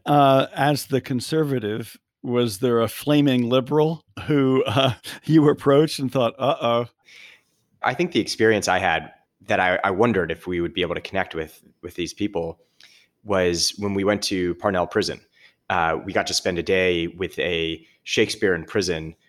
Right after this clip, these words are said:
Speaker 2: group of, of inmates at Parnell who were meeting once a week to discuss Shakespeare.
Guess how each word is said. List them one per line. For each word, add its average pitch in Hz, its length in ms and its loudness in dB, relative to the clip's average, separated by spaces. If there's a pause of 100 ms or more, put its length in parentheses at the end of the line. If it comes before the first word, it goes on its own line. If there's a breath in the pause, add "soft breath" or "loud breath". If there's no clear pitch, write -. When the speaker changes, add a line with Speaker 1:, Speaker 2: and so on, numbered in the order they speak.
(140)
Speaker 2:
group 95 400 -4 (340)
of, 87 540 -2
of 90 160 -4
inmates 101 360 0
at 80 220 -6
Parnell 101 400 0
who 92 140 -8
were 82 340 -6 (320 soft breath)
meeting 104 400 -2
once 98 220 -2
a - 20 -4
week 143 260 0
to 87 240 -2
discuss 87 360 -2
Shakespeare. - 420 -2